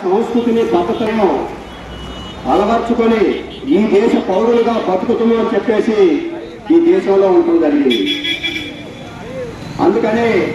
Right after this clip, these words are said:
ఇవాళ మన భారతదేశంలో ఏ కులాన్ని కానీ, ఏ మతాన్ని కానీ మనం కులాలు, మతాలు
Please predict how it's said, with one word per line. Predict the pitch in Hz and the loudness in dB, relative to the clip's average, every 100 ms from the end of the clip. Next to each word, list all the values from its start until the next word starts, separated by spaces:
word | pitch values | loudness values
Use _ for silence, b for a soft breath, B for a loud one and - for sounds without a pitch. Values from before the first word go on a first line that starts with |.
| - 233 208 214 220 214 - 220 202 180 - - 170 | -8 -10 -8 -8 -8 -12 -12 -12 -10 -10 -12 -2 2
ఇవాళ | 202 214 220 202 - - - - - - - - - - - - - 208 240 | 2 2 0 0 0 -4 -10 -14 -16 -18 -16 -16 -14 -14 -14 -14 -12 -4 2
మన | 311 370 - | 2 2 0
భారతదేశంలో | - 214 175 226 - 220 226 233 180 180 | -2 -2 -2 0 2 2 2 2 4 4
ఏ | 226 226 | 2 0
కులాన్ని | 208 226 240 226 | 0 2 0 0
కానీ, | 226 226 226 196 | 0 0 2 2
ఏ | 202 202 | 2 2
మతాన్ని | 208 226 226 226 | -2 0 0 0
కానీ | 220 220 220 185 139 - - - - - - - 466 233 226 214 208 - - | 0 0 0 0 -2 -6 -12 -14 -16 -14 -14 -14 -12 -12 -12 -12 -12 0 2
మనం | 208 226 - - - - - 202 - - - - | 4 2 0 -2 -8 -14 -14 -16 -14 -14 -14 -6
కులాలు, | 180 190 226 240 247 | 2 4 4 4 4
మతాలు | 226 226 220 226 | 4 2 0 2